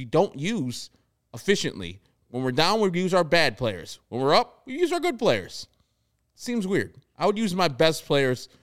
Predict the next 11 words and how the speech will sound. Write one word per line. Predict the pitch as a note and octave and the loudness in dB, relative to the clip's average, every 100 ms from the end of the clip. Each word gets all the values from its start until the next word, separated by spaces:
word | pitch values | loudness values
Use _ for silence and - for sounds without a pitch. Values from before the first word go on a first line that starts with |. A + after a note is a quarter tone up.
| _ _ - | _ _ -8
when | C3 | -2
I | C3+ | 2
want | C3 C3+ C3 | 4 2 2
the | B2+ | -4
game | A#2 B2+ B2 A#2+ | 0 2 2 -2
to | - B2+ | -2 -4
continue | A2 B2 D3+ B2 A2 | -2 -4 0 0 -2
to | A#2 | -4
the | G#2+ | -4
next | G#2 G2+ - - _ _ G2 | -4 -6 -10 -12 _ _ -6
day | G#2+ F2 | -4 -4